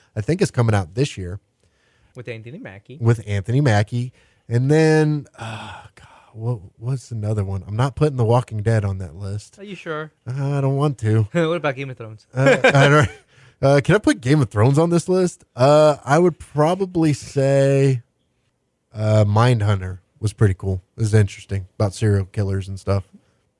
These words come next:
Speaker 1: And then, uh, honorable mention Black Mirror 'cause I really got into Black Mirror this last year.
Speaker 2: Okay. Uh, and,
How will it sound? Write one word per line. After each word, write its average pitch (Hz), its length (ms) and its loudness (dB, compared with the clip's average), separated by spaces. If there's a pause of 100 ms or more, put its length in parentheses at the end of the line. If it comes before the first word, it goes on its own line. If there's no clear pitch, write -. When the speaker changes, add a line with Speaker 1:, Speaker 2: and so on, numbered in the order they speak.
(240)
Speaker 1:
And 120 160 4
then, 120 200 4
uh, 113 240 6
honorable 113 320 2
mention 104 340 -2
Black 101 200 2
Mirror 95 280 2
'cause 95 180 -6
I 95 60 2
really 95 280 4
got 95 160 -6
into 92 180 -6
Black 90 240 -4
Mirror 90 200 -4
this 95 180 -8
last - 280 -10
year. 104 180 -12 (120)
Speaker 2:
Okay. 135 320 -4 (600)
Uh, 120 540 -4
and, 127 560 -6